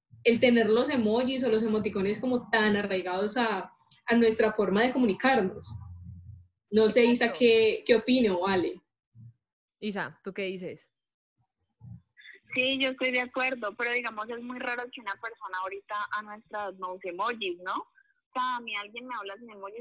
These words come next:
Speaker 3: y yo como, "¿qué son? ¿No tienes emojis o qué?".
Speaker 2: <laughs>
Speaker 3: Y, y también la, pues, digamos, la industria, no sé cómo decirlo, se encarga de generar más emojis como que también para esa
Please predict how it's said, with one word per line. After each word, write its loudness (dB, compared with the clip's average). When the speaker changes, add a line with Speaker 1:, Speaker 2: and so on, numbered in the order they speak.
Speaker 3:
y -16
yo -12
como, -12
"¿qué -12
son? -4
¿No -12
tienes -12
emojis -6
o -6
qué?". -2
Speaker 2:
<laughs> 2
Speaker 3:
Y, 0
y -8
también -6
la, -6
pues, -8
digamos, -10
la -8
industria, -16
no -16
sé -20
cómo -12
decirlo, -10
se -12
encarga -8
de -10
generar -8
más -4
emojis -10
como -8
que -14
también -8
para -6
esa -12